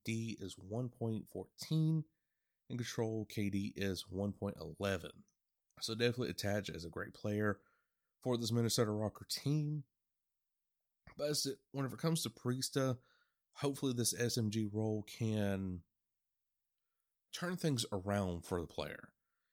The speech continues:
because I really love Priesta. I remember him back whenever it was Atlanta FaZe during that inaugural season, and he totally decimated the scene right then and there.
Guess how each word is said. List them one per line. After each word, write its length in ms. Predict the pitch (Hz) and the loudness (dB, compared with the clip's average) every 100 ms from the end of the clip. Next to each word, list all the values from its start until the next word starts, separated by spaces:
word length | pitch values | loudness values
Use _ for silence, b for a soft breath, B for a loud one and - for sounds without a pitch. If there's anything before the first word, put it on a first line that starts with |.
| _ _ | _ _
because 220 | - 131 135 | -2 0 2
I 120 | 117 | 4
really 300 | 120 131 123 | 6 6 6
love 220 | 117 113 | 4 2
Priesta. 560 | - 113 - 113 110 - | 0 0 2 0 0 -2
I 100 | 92 | -2
remember 440 | 92 95 98 95 92 | -2 -2 0 0 0
him 180 | 90 92 | -2 -6
back 240 | 92 95 85 | -4 -4 -4
whenever 360 | 95 92 95 | -4 -2 -2
it 140 | 92 90 | -2 -4
was 200 | 90 90 | -4 -4
Atlanta 360 | 87 85 82 | -6 -8 -10
FaZe 720 | - 107 120 123 131 131 - - _ _ _ _ _ - | -4 0 2 0 -4 -6 -8 -8 _ _ _ _ _ -6
during 180 | 101 95 | -2 0
that 140 | 98 | -2
inaugural 420 | 95 95 90 - - | -2 -4 -4 -6 -8
season, 680 | - 135 135 123 135 127 - | -2 -2 0 -2 -2 -2 -4
and 140 | 90 | -4
he 160 | 101 98 101 - _ - | -4 -6 -12 -20 _ -6
totally 320 | - 165 143 | 0 2 2
decimated 520 | 107 104 - 95 95 | 2 2 0 -2 -2
the 40 | - | -4
scene 240 | 98 87 | -4 -4
right 180 | 87 90 | -6 -4
then 160 | 90 | -6
and 120 | 85 82 | -4 0
there. 340 | 147 110 - | 2 0 -4